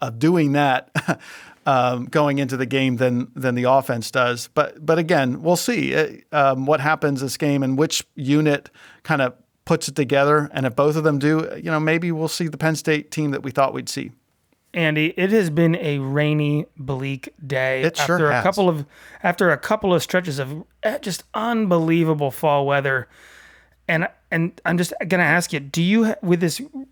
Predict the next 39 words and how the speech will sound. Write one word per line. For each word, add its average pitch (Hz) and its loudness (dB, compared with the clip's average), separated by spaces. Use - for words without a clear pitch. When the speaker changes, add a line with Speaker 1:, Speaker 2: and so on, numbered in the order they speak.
Speaker 2:
uh, 587 4
mucky, 214 4
rainy 185 2
day, 147 2
do 139 -6
you 220 4
have 208 2
it 190 0
in 151 0
you 131 -4
to 131 -6
pull 226 2
yourself 180 2
out 156 4
of 151 -2
the 147 -2
muck 143 0
and 131 -6
give 151 0
me 147 0
Speaker 1:
<laughs> - -20
Speaker 2:
a 143 0
game 151 0
prediction, 143 -4
Speaker 1:
Oh 165 6
Speaker 2:
score 165 4
Speaker 1:
my 143 -6
Speaker 2:
prediction? 131 -2
Speaker 1:
gosh, 135 2
yeah. 147 2
On 269 4
this, 220 4
Speaker 2:
<laughs> 240 0
Speaker 1:
like, 135 0
doldrum 147 2
of 131 -2
a, 127 0
you - -8
know, 113 -2